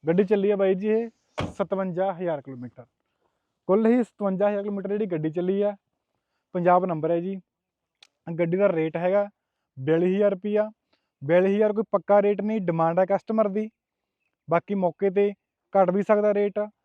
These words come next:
ਸਕਰੀਨ 'ਤੇ ਆਪਣਾ ਨੰਬਰ, ਜਿਹੜਾ ਮੋਬਾਈਲ ਨੰਬਰ ਚੱਲ ਰਿਹਾ ਹੈ ਜੀ, ਡਿਸਕ੍ਰਿਪਸ਼ਨ ਦੇ ਵਿੱਚ ਵੀ ਆਪਣਾ ਨੰਬਰ ਹੈ। ਜਿਹੜੇ ਵੀ ਵੀਰ ਨੇ ਗੱਡੀ ਲੈਣੀ ਹੈ, ਬਿਆਲੀ ਹਜ਼ਾਰ ਰੁਪਏ ਡਿਮਾਂਡ ਹੈ। ਜਲਦੀ ਤੁਸੀਂ ਬੁੱਕ ਵੀ ਕਰ ਸਕਦੇ ਹੋ, ਤਲਵੰਡੀ ਸਾਬੋ ਆ ਕੇ ਖਰੀਦ ਵੀ ਸਕਦੇ ਹੋ। ਜੀ ਐਸ ਮੋਟਰਸ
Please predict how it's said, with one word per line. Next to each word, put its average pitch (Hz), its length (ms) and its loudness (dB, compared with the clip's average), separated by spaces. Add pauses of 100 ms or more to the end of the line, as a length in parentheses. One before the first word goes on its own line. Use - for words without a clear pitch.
(360)
ਸਕਰੀਨ 190 400 0
'ਤੇ 226 200 0
ਆਪਣਾ 202 380 -2
ਨੰਬਰ, 175 360 2
ਜਿਹੜਾ 202 140 2
ਮੋਬਾਈਲ 170 280 2
ਨੰਬਰ 180 220 -2
ਚੱਲ 165 200 -2
ਰਿਹਾ 170 180 -2
ਹੈ 180 80 0
ਜੀ, 196 240 -8 (500)
ਡਿਸਕ੍ਰਿਪਸ਼ਨ 185 580 -4
ਦੇ 202 80 2
ਵਿੱਚ 202 200 -2
ਵੀ 214 80 0
ਆਪਣਾ 208 200 0
ਨੰਬਰ 190 280 0
ਹੈ। 208 180 2 (520)
ਜਿਹੜੇ 175 220 2
ਵੀ 262 100 2
ਵੀਰ 226 200 0
ਨੇ 214 120 -2
ਗੱਡੀ 196 220 0
ਲੈਣੀ 180 360 -2
ਹੈ, 185 200 -8 (120)
ਬਿਆਲੀ 170 320 0
ਹਜ਼ਾਰ 190 160 2
ਰੁਪਏ 180 160 -2
ਡਿਮਾਂਡ 151 360 -4
ਹੈ। 185 140 0 (580)
ਜਲਦੀ 165 320 2
ਤੁਸੀਂ 196 160 -2
ਬੁੱਕ 165 220 -2
ਵੀ 196 120 0
ਕਰ 196 160 2
ਸਕਦੇ 180 360 -2
ਹੋ, 202 140 -8 (480)
ਤਲਵੰਡੀ 185 360 2
ਸਾਬੋ 190 280 2
ਆ 190 60 4
ਕੇ 185 80 -2
ਖਰੀਦ 165 200 -4
ਵੀ 196 100 -4
ਸਕਦੇ 175 340 -2
ਹੋ। 196 60 -4
ਜੀ 156 280 -2
ਐਸ 180 160 0
ਮੋਟਰਸ 175 260 -8